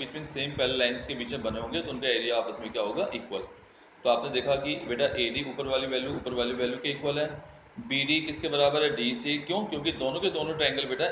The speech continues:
एक ही बेस और in between same parallel lines के बीच में बने हुए हैं। देखना चाहते हो तो, बेटा, देखिए, आपके पास बीडीई ये ट्रायंगल नजर आ रहा है,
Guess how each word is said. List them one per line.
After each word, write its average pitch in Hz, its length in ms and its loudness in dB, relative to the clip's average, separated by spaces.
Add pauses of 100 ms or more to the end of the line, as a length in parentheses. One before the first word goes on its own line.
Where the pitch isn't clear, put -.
एक 135 160 0
ही 151 80 -2
बेस 151 380 -2
और 135 120 0
in 127 140 -6
between 147 240 -10
same 123 240 -6
parallel 113 200 0
lines 113 260 -4
के 120 80 -8
बीच 110 180 -6
में 151 120 -6
बने 104 240 -2
हुए 95 100 -6
हैं। 95 120 -6 (380)
देखना 139 260 2
चाहते 143 240 4
हो 143 60 -2
तो, 135 80 -4
बेटा, 135 220 -2
देखिए, 156 360 -4 (500)
आपके 120 320 2
पास 147 320 2 (120)
बीडीई 147 880 -2
ये 143 60 -4
ट्रायंगल 147 360 -2
नजर 156 240 2
आ - 20 4
रहा 165 120 -2
है, - 260 -10